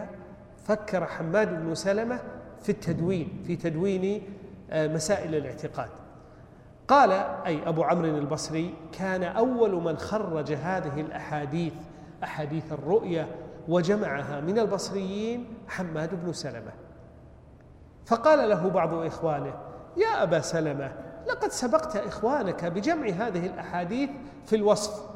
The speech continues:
يعني في صفة الله عز وجل. قال أبو عمرو:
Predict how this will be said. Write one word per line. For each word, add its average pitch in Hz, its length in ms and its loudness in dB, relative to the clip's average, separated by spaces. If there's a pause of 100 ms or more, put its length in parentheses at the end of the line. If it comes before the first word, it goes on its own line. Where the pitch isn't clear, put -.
(340)
يعني 143 260 -4
في 151 160 -6
صفة 165 360 -2
الله 143 240 -2 (380)
عز 147 180 0
وجل. 143 320 -2 (1300)
قال 247 220 8 (320)
أبو 160 240 2
عمرو: 151 280 2